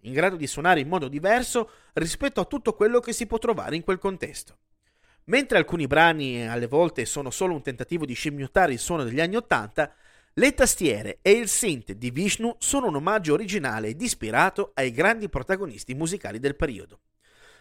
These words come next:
D'altronde, non è affatto semplice riuscire a creare dei brani musicali che calzino alla perfezione sugli spezzoni di Miami Vice, senza incorrere nel rischio di creare qualcosa di ridondante.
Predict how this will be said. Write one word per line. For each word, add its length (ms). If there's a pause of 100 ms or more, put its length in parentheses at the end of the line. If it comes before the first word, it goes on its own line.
(140)
D'altronde, 720
non 160
è 60
affatto 400
semplice 580
riuscire 340
a 60
creare 400
dei 100
brani 380
musicali 640 (260)
che 140
calzino 480
alla 160
perfezione 720
sugli 280
spezzoni 600
di 100
Miami 320
Vice, 520 (340)
senza 340
incorrere 460
nel 140
rischio 360
di 80
creare 320
qualcosa 380
di 100
ridondante. 720